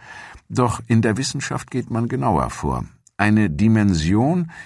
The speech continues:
gibt die Zahl der möglichen Richtungen vor, die einer Bewegung zur Verfügung stehen. Und räumlich gesehen stehen drei Freiheitsgrade für uns bereit. Vor oder zurück, rechts oder links und rauf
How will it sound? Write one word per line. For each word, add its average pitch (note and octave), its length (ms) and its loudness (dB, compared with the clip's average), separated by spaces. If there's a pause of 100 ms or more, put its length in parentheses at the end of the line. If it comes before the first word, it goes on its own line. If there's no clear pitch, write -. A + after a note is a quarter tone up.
(140)
gibt - 480 -4
die G#2+ 140 0
Zahl A#2 340 0
der G#2 140 2
möglichen F#2+ 640 2
Richtungen D2+ 520 0
vor, D#2 400 -2
die D2+ 320 -4
einer D2+ 220 0
Bewegung C#2 720 0
zur - 180 -10
Verfügung C#2 560 -6
stehen. A#1 480 -8 (380)
Und D#2 320 -2 (180)
räumlich F#2 640 0
gesehen G#2 540 -2 (240)
stehen A#2 600 2
drei G2+ 360 2
Freiheitsgrade B1 1000 -4
für - 160 -12
uns A1 240 -10
bereit. A#1 480 -8 (320)
Vor G#2 320 2
oder C2+ 200 -4
zurück, F2+ 480 -4 (320)
rechts - 400 -4
oder A#1 200 -6
links B2 360 0 (360)
und A2+ 280 2 (240)
rauf F2+ 520 0